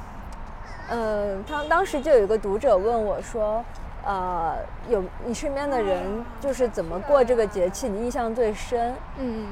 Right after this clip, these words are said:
Speaker 1: 然后我就说，我好像最近听说有一个大哥，就摄像大哥，因为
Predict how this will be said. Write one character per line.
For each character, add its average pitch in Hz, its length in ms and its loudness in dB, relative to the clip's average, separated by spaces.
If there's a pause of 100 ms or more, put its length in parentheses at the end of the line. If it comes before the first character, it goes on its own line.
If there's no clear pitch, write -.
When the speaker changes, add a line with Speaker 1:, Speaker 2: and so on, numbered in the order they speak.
(120)
Speaker 1:
然 277 80 -2
后 339 100 6
我 262 200 8
就 247 160 2
说， 302 420 2
我 254 160 2
好 214 180 0
像 269 240 -2
最 330 160 0
近 285 200 0
听 262 180 -4
说 269 160 4
有 220 120 6
一 175 40 0
个 208 100 -4
大 226 220 0
哥， 226 320 0
就 247 140 0
摄 277 220 4
像 254 200 -2
大 240 180 0
哥， 220 200 0
因 226 80 -2
为 240 240 -4